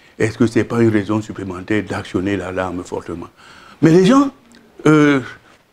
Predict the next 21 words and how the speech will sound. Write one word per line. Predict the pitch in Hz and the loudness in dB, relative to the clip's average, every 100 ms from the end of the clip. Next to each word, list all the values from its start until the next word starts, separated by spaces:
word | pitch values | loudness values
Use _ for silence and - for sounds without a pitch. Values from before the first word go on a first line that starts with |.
| _ _ _ - - | _ _ _ -20 -4
les | 160 170 | 2 6
développeurs | 170 165 170 165 208 160 | 6 6 4 4 2 4
de | 113 110 107 107 _ - _ _ _ _ _ - | 4 4 2 -2 _ -20 _ _ _ _ _ 0
l'intelligence | 143 139 127 110 127 | 2 4 4 2 -2
artificielle, | 110 90 95 98 92 - 302 - _ _ _ _ _ _ _ _ _ _ _ _ - | -4 -10 -10 -10 -4 -2 -2 -6 _ _ _ _ _ _ _ _ _ _ _ _ 0
euh, | 151 147 139 127 - | 4 4 4 0 -4
se | - 220 | 0 2
sont | 233 294 | 4 4
crus | - 175 | 4 4
malins. | 151 127 127 117 | 6 6 4 4
Et | 165 | 4
c'est | 170 151 | 4 2
pour | 156 | 2
ça | 330 | 4
que | 190 | 4
je | 147 | 4
vais | 143 151 143 _ | 4 4 0 _
dénoncer | 123 175 165 151 147 143 233 185 - | 0 2 4 4 4 2 0 0 -4
le | 147 165 | 2 2
fait | 143 185 156 - | 2 0 -2 0
que | 127 | -2